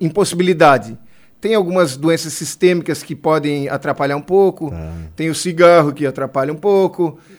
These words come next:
Speaker 1: tem que ver se a pessoa tem osso disponível, que daí não é que impossibilita, mas a gente já tem que, é,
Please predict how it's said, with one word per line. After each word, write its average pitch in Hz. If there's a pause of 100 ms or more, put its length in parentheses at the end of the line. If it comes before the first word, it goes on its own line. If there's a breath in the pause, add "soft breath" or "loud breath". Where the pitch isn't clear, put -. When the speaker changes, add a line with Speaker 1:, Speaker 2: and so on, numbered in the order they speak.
(140 soft breath)
Speaker 1:
tem 185
que 180
ver 180
se 185
a 170
pessoa 175
tem 196
osso 185
disponível, 180
que 160
daí 160
não 175
é 196
que 208
impossibilita, 185 (360 soft breath)
mas 170
a 156
gente 170
já 170
tem 170
que, 180 (180)
é, 139